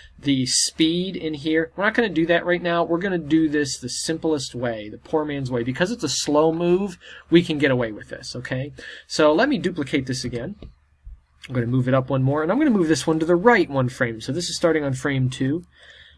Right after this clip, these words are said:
And, uh, I'll just move my cursor ahead so when we turn this on, you'll see what's happening.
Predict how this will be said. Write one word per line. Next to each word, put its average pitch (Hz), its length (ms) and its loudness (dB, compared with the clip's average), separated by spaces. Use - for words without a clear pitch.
And, 143 440 -2
uh, 139 200 0
I'll 160 140 6
just 170 180 -2
move 165 320 2
my 131 200 0
cursor 131 420 0
ahead 127 300 0
so 127 180 0
when 123 220 2
we 120 100 -2
turn 127 220 -4
this 120 180 -8
on, 120 160 -4
you'll 113 80 -8
see - 180 -6
what's 113 140 -6
happening. - 400 -12